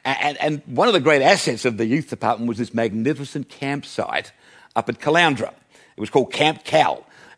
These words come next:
and it was right opposite Dicky Beach, if you know that area. It was a beautiful campsite. And our director decided to come up with a propo-, a proposal to raise some money by putting some motel units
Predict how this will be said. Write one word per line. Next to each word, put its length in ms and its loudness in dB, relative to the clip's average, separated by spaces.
and 120 2
it 40 0
was 200 -4
right 160 6
opposite 300 0
Dicky 220 2
Beach, 220 0
if 80 -4
you 60 0
know 140 2
that 140 2
area. 220 4
It 60 0
was 100 -12
a 60 -18
beautiful 320 2
campsite. 400 0
And 140 2
our 120 6
director 640 2
decided 460 4
to 80 4
come 100 2
up 60 -4
with 80 2
a 40 -2
propo-, 380 2
a 60 2
proposal 500 2
to 100 0
raise 340 2
some 180 0
money 220 4
by 160 4
putting 280 2
some 240 2
motel 480 4
units 480 2